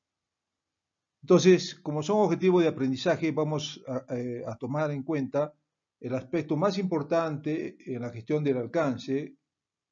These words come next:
que es el E D T o estructura de desglose de trabajo de un proyecto. Ya que en base a eso, eh, vamos a co-, se construye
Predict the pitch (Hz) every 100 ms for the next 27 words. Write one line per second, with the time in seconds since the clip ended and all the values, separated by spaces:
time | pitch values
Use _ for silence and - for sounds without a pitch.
0 | _ _ - 165 151 - 131 123 147 151
1 | 139 160 156 170 - _ 143 165 151 -
2 | 120 120 160 156 151 131 123 120 143 151
3 | - 117 156 160 143 151 143 143 156 151
4 | _ _ _ _ _ 120 135 151 135 135
5 | 143 147 - - _ _ _ _ _ _
6 | _ _ _ _ _ _ - 147 151 143
7 | 160 175 196 185 165 151 180 214 - _
8 | _ _ _ - 120 123 120 113 113 156
9 | 156 160 156 135 127 - 127 131 - 175
10 | 131 135 165